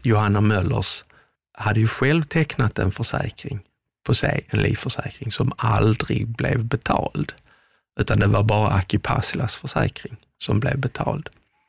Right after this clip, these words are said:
Så att, ah, det fanns liksom ingen önskan för honom att ha en försäkring, och, och hon hade också förfalskat en del handlingar och så.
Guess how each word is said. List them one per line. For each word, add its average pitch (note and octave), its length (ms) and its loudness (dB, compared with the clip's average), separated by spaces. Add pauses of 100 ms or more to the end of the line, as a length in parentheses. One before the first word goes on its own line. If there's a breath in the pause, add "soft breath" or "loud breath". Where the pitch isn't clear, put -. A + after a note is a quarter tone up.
(560 soft breath)
Så - 140 2
att, - 220 0
ah, C#3+ 180 2
det C#3+ 140 6
fanns C#3+ 300 2
liksom C3 280 4
ingen C#3+ 400 4
önskan B2 640 2
för - 180 -2
honom C3 380 4
att G#2 120 0
ha - 240 0
en G2+ 100 2
försäkring, - 680 -4
och, G#2+ 260 0
och A2+ 220 0
hon G#2+ 160 4
hade A2+ 200 2
också - 280 -2
förfalskat - 720 -6
en - 80 -6
del - 200 -8
handlingar D3+ 720 2
och C#3 140 0
så. B2+ 200 2